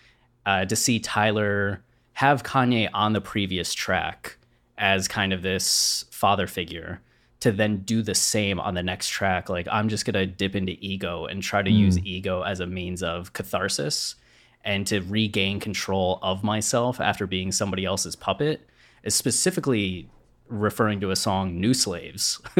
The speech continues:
Speaker 2: Yeah.
Speaker 1: uh, where Kanye on that song is talking more about consumerism and culture and being a slave to contracts and industry,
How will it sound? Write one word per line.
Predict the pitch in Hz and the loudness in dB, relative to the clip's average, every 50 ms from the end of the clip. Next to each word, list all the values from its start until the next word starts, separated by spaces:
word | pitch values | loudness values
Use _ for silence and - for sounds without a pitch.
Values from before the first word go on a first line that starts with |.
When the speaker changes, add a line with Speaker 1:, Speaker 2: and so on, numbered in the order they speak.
| 147 - - - - - - - - - - - | 2 2 -2 -12 -20 -18 -18 -20 -20 -10 2 4
Speaker 2:
Yeah. | 98 98 98 95 95 87 | 6 6 8 6 4 2
Speaker 1:
uh, | 90 | 0
where | 92 113 107 101 | 0 0 0 0
Kanye | - - - 139 127 135 139 123 117 98 - | -2 -2 2 4 4 6 6 4 4 2 2
on | 101 107 113 | 2 2 2
that | 110 98 95 - | 2 0 0 -2
song | - - 104 101 92 | 0 0 0 0 -2
is | 92 - | -2 0
talking | - 104 98 - 101 95 | 2 2 2 2 0 -2
more | 95 92 98 101 98 98 92 | -2 -2 0 0 0 0 0
about | 90 90 98 92 92 90 90 87 85 - _ _ | 0 0 -2 -2 -2 -4 -4 -6 -8 -10 _ _
consumerism | - 104 92 - - 120 117 120 117 117 113 101 117 113 107 104 90 | -10 -6 -4 -2 0 0 0 2 2 0 0 0 0 0 0 -2 -4
and | 90 87 | -4 -6
culture | - - 113 104 98 - - 113 101 98 95 95 95 92 | -4 0 0 0 0 0 -2 0 0 0 0 0 0 -2
and | 87 85 87 87 82 87 - | -2 -6 -8 -10 -10 -8 -6
being | - 95 92 | -4 -4 -2
a | 90 | -2
slave | - - - 90 90 87 | -2 -4 -2 -4 -6 -6
to | 92 90 | -8 -8
contracts | - - 104 104 101 95 - 104 98 95 92 87 - - | -2 0 2 2 2 2 2 4 4 4 2 0 -2 -6
and | 87 76 | -6 -6
industry, | - 95 92 101 98 - - 104 101 95 95 92 90 92 | -6 -4 -2 -2 -2 -2 -2 -2 0 0 0 -2 -4 -8